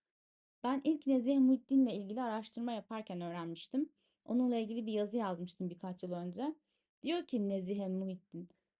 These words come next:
"İstibdadın en ağır kahırlarını yüklenmiş olan bilhassa şehir kadınıydı.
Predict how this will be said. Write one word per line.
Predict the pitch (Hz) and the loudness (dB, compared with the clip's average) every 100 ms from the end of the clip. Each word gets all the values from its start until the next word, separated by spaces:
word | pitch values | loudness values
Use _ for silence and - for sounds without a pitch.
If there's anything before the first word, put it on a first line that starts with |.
| _ _ _ _ _ _ _ _ - | _ _ _ _ _ _ _ _ -8
"İstibdadın | 233 - 269 220 247 254 294 | -6 -4 -4 0 0 2 2
en | 302 | 4
ağır | 294 254 226 | 4 2 0
kahırlarını | 233 208 208 208 226 254 | -2 -2 0 0 4 2
yüklenmiş | 247 233 233 254 240 | 2 -2 0 0 -2
olan | 202 202 226 | -4 -4 -4
bilhassa | 277 247 220 - 269 | -2 -2 -2 -6 -6
şehir | - 233 233 | -2 0 0
kadınıydı. | 226 202 185 180 175 180 | -2 -4 -2 -2 -2 -4